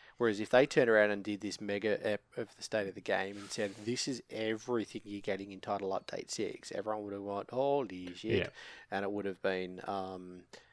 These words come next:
Speaker 1: you know, far more impactful. So,
Speaker 2: Yeah.
Speaker 1: look, yeah, I agree with what you're saying. It, it, it's, it's a lot, um, and it's, it's welcomed, and it's hitting all the right
Speaker 2: Yeah.
Speaker 1: points. Um,
Speaker 2: I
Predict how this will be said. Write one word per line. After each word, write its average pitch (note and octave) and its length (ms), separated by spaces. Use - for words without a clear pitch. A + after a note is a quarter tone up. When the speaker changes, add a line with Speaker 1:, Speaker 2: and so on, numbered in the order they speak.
Speaker 1:
you B2 140
know, G2 160
far C3 180
more G2 160
impactful. - 460
So, - 240
Speaker 2:
Yeah. - 80
Speaker 1:
look, - 180
yeah, F#2 220
I A#2 140
agree F#2+ 200
with G2 120
what G2 100
you're - 60
saying. G2 280
It, A2+ 240
it, B2+ 140
it's, B2+ 340
it's A#2+ 200
a A#2+ 80
lot, G#2+ 400
um, G2 440
and G#2 160
it's, - 200
it's - 200
welcomed, G#2+ 600
and G2 120
it's - 380
hitting A2+ 260
all G2+ 120
the G2 100
right G2 260
Speaker 2:
Yeah. - 60
Speaker 1:
points. A2 480
Um, F#2+ 680
Speaker 2:
I A#2+ 180